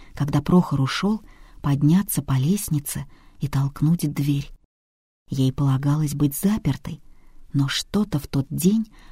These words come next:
пошло не так, и она беззвучно приоткрылась перед мальчиком. Лаборатория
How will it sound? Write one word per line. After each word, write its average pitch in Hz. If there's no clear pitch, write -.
пошло 175
не 196
так, -
и -
она 147
беззвучно 143
приоткрылась 139
перед 139
мальчиком. 139
Лаборатория 139